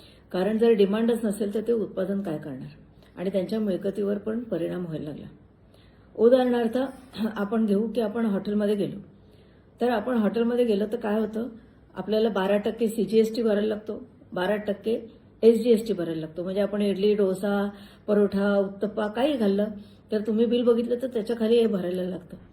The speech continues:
म्हणजे जर माझं तीनशे रुपयाचं बिल असेल, तर तीनशे रुपयाच्या बिलवर मला अजून सीजीएसटी पण भरायचं आहे आणि एसजीएसटी पण भरायचं आहे आणि मग ते बिल भरमसाठ वाढतं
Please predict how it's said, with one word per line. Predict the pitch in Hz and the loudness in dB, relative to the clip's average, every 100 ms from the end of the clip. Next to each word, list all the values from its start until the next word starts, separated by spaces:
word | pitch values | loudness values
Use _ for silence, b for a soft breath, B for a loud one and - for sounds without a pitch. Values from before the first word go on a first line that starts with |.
| b b - | b b -4
म्हणजे | 196 214 | 0 4
जर | 240 | 2
माझं | 240 240 254 | 2 0 0
तीनशे | 254 214 269 | 0 -2 2
रुपयाचं | 240 233 233 240 | 0 2 0 0
बिल | 226 220 | 0 0
असेल, | 196 - 175 269 B B B | 0 -2 -6 -6 B B B
तर | 208 | -6
तीनशे | 208 226 214 254 | -2 0 2 0
रुपयाच्या | 233 240 247 | 2 2 2
बिलवर | 226 226 233 | 2 2 2
मला | 220 196 214 | 2 -2 -2
अजून | 208 226 | -2 -2
सीजीएसटी | 226 185 208 220 240 | -4 -2 0 -2 -4
पण | 233 214 | -4 -4
भरायचं | 185 185 208 | -2 -4 -4
आहे | 208 | -2
आणि | 202 | -2
एसजीएसटी | 180 180 208 202 226 | -2 2 0 0 -4
पण | 220 208 | -4 -2
भरायचं | 190 185 226 | -2 -2 -6
आहे | - B B | -8 B B
आणि | 180 | -2
मग | 208 208 | 0 0
ते | 226 | -2
बिल | 196 196 | 0 -2
भरमसाठ | 208 165 185 - 180 | -2 -4 -4 -6 -8
वाढतं | 160 165 165 | -8 -10 -12